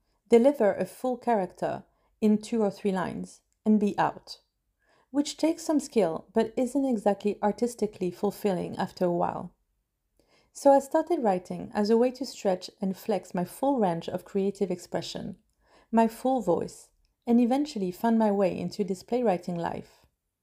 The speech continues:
I wrote the first thirty pages of Entitled Fuck Miss Saigon Play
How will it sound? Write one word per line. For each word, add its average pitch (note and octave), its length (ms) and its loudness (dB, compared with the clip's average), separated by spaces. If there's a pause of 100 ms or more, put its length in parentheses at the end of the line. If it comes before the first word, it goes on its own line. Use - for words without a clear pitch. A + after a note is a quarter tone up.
(840)
I B3 100 6
wrote C4 260 2
the D4 80 0
first C4+ 440 -2
thirty D4 300 0
pages F3+ 480 0
of G3 260 -2
Entitled G#3+ 600 0
Fuck A3 260 -4
Miss G3+ 220 -2
Saigon E3+ 360 -2
Play F3+ 420 -4